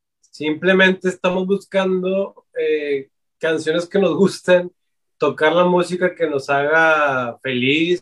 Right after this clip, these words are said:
o sea, que nos satisfaga. Y, este, y bueno, no es como que digamos, "Ah, mira, así queremos sonar y así estamos sonando",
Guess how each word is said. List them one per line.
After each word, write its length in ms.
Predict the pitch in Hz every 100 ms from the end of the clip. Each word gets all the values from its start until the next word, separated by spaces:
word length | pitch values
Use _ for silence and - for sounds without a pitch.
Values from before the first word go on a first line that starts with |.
| 160
o 40 |
sea, 160 | 156 147
que 120 | 143
nos 80 | 135
satisfaga. 680 | 135 123 143 147 160 196 - _ _ _ _ _ _
Y, 280 | 156 147 143
este, 1200 | 131 127 - - 135 131 127 123 123 120 117 117 _ _ _ _ -
y 100 | 131
bueno, 420 | 135 165 175 156
no 300 | 147 151 156
es 100 | 165
como 280 | - 175 160
que 100 | 160
digamos, 400 | 156 156 156 151 165
"Ah, 140 | 190
mira, 420 | 214 214 196 - _
así 320 | 156 147 165
queremos 340 | 190 185 196 185
sonar 460 | 165 170 196 226 - _ _ _ _ _ _
y 120 | 151
así 280 | 147 147 165
estamos 380 | 160 185 180 175
sonando", 560 | 170 190 202 185 -